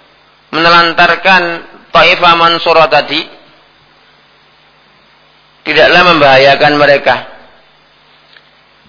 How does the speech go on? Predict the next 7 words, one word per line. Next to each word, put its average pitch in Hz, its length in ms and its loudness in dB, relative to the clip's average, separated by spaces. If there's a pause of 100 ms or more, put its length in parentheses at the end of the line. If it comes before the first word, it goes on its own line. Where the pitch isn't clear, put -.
(120)
Yang 170 240 0
menyelisih 196 480 0
mereka 196 320 0
pun 208 80 0
tidak 156 720 -2
membahayakan. 127 880 -2 (800)
Maknanya, 175 560 -2